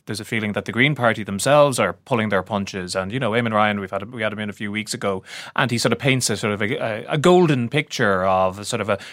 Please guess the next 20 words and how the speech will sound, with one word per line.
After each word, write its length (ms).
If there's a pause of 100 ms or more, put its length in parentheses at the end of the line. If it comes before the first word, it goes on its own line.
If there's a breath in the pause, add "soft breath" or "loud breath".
a 60
revitalized 800
way 180
of 120
life 360
in 100
our, 240
in 140
our 160
small 340
towns, 500
a 60
way 220
of, 180 (320 loud breath)
a 80
way 140
of 160
bringing, 460
you 80
know, 240